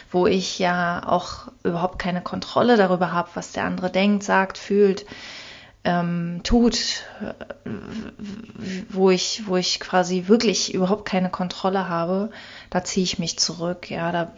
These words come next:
da bin ich, ich bin die, die, ähm, quasi den Ausstieg aus Beziehungen immer als eine, eine Art Lösung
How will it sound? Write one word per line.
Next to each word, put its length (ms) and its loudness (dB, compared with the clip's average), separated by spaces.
da 80 -2
bin 200 0
ich, 260 0
ich 160 -6
bin 160 2
die, 200 4
die, 280 2
ähm, 260 2
quasi 380 0
den 300 -4
Ausstieg 460 0
aus 220 -2
Beziehungen 680 0
immer 260 -4
als 340 -2
eine, 640 -2
eine 280 -2
Art 480 -2
Lösung 680 6